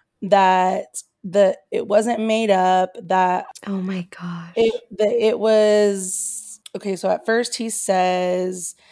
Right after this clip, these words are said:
Speaker 1: that there's no such thing as a Dybbuk box in Jewish folklore, and explains to me that the origin and meaning of the Hebrew word Dybbuk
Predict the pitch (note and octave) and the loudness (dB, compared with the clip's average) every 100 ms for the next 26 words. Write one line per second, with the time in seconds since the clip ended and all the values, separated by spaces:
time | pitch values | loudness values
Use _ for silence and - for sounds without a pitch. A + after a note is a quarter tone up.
0 | _ _ F#3+ F#3 G3+ G#3+ B3 C4 C4 A#3+ | _ _ -6 -2 0 -2 -4 -6 -6 -4
1 | A#3 G#3 F#3+ G3 G3+ F#3+ F#3+ F#3+ - F#3+ | -4 -4 -4 -2 -2 -2 -2 -2 -6 -10
2 | F3+ F3+ F#3+ - - G3+ G3+ G3+ F3+ F3+ | -6 -4 -6 -8 -4 0 0 -2 -6 -4
3 | F3+ F3+ - - G3+ G#3+ A#3+ A#3 A3+ G#3+ | -6 -8 -10 -8 -8 -8 -8 -6 -4 -6
4 | - - F#3 F#3+ G3+ A3+ A#3 A3 F#3+ F#3 | -6 -6 -4 -2 -4 -6 -4 -4 -2 -2
5 | F#3 G3 G3+ F#3 F#3+ F#3 F#3 G3+ F#3 F#3+ | -2 -2 -4 -6 -8 -10 -8 -8 -6 -4
6 | F#3+ F#3+ B3 G3 G3+ G3 | -4 -8 -8 -6 -2 -2